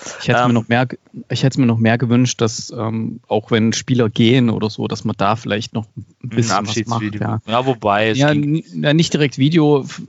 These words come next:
Speaker 1: vielleicht auch, ja, weiß nicht, guck mal, Gentner ist jetzt so sang- und klanglos weg, das ist so eine Vereinslegende, weißt du, dass man da irgendwie nochmal irgendwas macht oder Ginczek damals oder so, ich weiß nicht, ist irgendwie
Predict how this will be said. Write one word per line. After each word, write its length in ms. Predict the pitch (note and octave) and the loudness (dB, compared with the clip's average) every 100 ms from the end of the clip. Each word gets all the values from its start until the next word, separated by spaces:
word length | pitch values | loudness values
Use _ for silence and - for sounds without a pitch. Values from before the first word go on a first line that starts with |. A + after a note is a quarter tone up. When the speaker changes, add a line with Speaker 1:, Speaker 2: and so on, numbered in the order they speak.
| - | -14
Speaker 1:
vielleicht 400 | - C#3 D3 - | -2 0 2 2
auch, 380 | C3+ C3 - - _ - | 2 0 -4 -20 _ -12
ja, 440 | - A#2 C3 B2+ | -2 2 4 2
weiß 200 | B2+ A#2+ | 0 2
nicht, 180 | C3 - | 0 0
guck 120 | - | 0
mal, 120 | B2 | 2
Gentner 340 | A#2+ A2 C3+ C3 | 2 2 4 2
ist 100 | A#2 | 2
jetzt 120 | A#2+ | 0
so 100 | B2+ | -2
sang- 220 | A#2 A2+ B2+ | 0 2 2
und 60 | |
klanglos 500 | A2 A#2 B2 C3 B2+ | 2 2 2 2 2
weg, 240 | C3 B2+ - | 0 0 0
das 120 | A#2 | -2
ist 60 | - | 0
so 60 | |
eine 140 | A#2+ A#2+ | 0 2
Vereinslegende, 760 | G#2+ G2+ B2+ B2+ A#2+ A#2+ B2 | 0 2 2 0 0 2 4
weißt 240 | A#2+ B2 - | 2 2 0
du, 100 | C3+ - - - - | -2 -4 -16 -18 -6
dass 140 | - B2+ | 0 2
man 100 | C3 | 4
da 140 | C3 | 4
irgendwie 260 | C3 C#3+ C#3+ | 4 4 4
nochmal 400 | C#3 C#3+ C3+ B2 _ _ - | 4 4 2 0 _ _ -4
irgendwas 340 | C3+ B2+ B2 | 0 0 2
macht 220 | C3+ C3 | 0 0
oder 140 | C#3 A#2+ | 0 -2
Ginczek 480 | A#2 C3 C3+ C3+ - | 0 -2 0 -2 2
damals 680 | B2 B2+ B2+ B2 B2 B2 | 2 4 4 4 4 0
oder 200 | B2+ A#2 | 0 0
so, 340 | A#2 A#2+ B2 C3 - | 0 0 0 0 0
ich 200 | D#3 C#3+ | 0 0
weiß 200 | D3 C#3 | 2 2
nicht, 140 | C#3 B2+ | 2 2
ist 80 | |
irgendwie 340 | F3 D#3 D#3 | 2 4 4